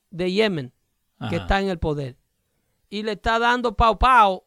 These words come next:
Speaker 1: a los rebeldes hutis. Y se cree
Speaker 2: Ajá.
Speaker 1: que del dos mil quince a la época ha asesinado alrededor, eh, asesinado, no, ha muerto en guerra, en ataques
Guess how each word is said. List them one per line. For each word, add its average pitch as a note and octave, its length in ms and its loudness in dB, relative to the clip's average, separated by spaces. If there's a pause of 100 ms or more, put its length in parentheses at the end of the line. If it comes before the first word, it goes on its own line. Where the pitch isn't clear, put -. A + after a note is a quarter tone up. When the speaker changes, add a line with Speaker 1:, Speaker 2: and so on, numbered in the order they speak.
Speaker 1:
a F3+ 120 -6
los F#3 160 -4
rebeldes G#3 400 -4
hutis. A3 520 -4
Y E3+ 120 -10
se F3 120 -10
cree A3+ 220 -4
Speaker 2:
Ajá. - 80 -10
Speaker 1:
que G#3+ 220 -4
del G#3 260 -6
dos G3+ 140 -2
mil A3+ 200 -6
quince B3 340 -4
a B3 40 -2
la B3+ 180 -2
época G3 420 -10 (680)
ha G3+ 180 -2
asesinado G#3 600 -4
alrededor, G3 680 -6
eh, E3+ 140 -12
asesinado, G#3+ 640 -6
no, G#3+ 100 -4
ha G#3 60 -4
muerto A3 460 -4
en F#3+ 80 -12
guerra, G3+ 280 -8
en F3+ 100 -14
ataques A#3+ 580 -6